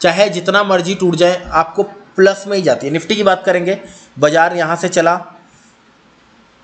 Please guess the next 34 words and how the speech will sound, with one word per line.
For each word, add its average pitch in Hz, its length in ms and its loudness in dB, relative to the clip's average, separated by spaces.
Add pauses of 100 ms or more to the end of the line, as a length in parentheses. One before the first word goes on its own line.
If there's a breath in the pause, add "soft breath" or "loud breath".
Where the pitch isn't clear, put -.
(480)
एक 175 120 0
हाई 180 240 0
बना 190 300 2
बासठ 151 380 0
सौ - 140 0
रुपये 175 200 4
का, 180 140 4
फिर 185 260 0
नीचे 180 560 0
डिप 160 380 -4 (220)
बाईस 135 360 0
सौ 135 80 0
रुपये 117 200 -2
का। 117 140 -4 (1000)
बहुत 175 320 2
सारे 214 180 2
लोग 202 180 0
बोले 196 200 2
होंगे, 202 180 2
"बाईस 165 300 0
सौ 208 60 -2
रुपये 185 200 2
अब 180 120 -6
तो 180 60 -2
बाजार 165 240 4
करा 156 200 2
है, - 100 2
कभी 175 480 0
ये 214 200 4
हाई 156 260 2
को 180 140 -2
नहीं 147 160 -2
तोड़ेगा।" 104 440 -4 (480 loud breath)
लेकिन 180 480 -2